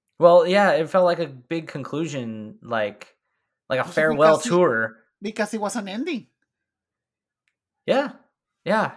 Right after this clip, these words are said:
Speaker 1: and everything else on paper, it sounded great. Like, for
Speaker 2: Mm-hmm.
Speaker 1: Disney's one hundredth year, it sounded great. A final entry into Indiana Jones, a sequel to a, one of their billion-dollar films with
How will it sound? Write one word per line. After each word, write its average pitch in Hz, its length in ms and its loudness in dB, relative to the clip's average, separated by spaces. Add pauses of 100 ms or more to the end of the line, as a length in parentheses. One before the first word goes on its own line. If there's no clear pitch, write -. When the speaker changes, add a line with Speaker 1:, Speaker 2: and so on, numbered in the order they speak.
(120)
Speaker 1:
and 147 560 -4 (360)
everything 190 420 -2
else 196 260 2
on 131 260 -6
paper, 160 720 -2 (160)
it 135 120 -10
sounded 123 460 -6
great. 101 360 -6 (600)
Like, 120 100 -2
for 143 100 -4
Speaker 2:
Mm-hmm. 120 60 -4
Speaker 1:
Disney's 175 460 -4 (180)
one 175 340 0
hundredth 165 380 -4
year, 160 400 -4
it 131 160 -6
sounded 131 640 -8
great. 95 640 -12 (560)
A 117 540 -6
final 170 420 -2
entry 139 380 -8
into 123 240 -10
Indiana 120 400 -8
Jones, 131 680 -8 (120)
a - 80 -6
sequel 180 520 -2
to 156 180 -8
a, 113 60 -6 (340)
one 139 240 -6
of 127 140 -10
their 120 440 -6
billion-dollar 139 600 0
films 120 480 -6
with - 180 -14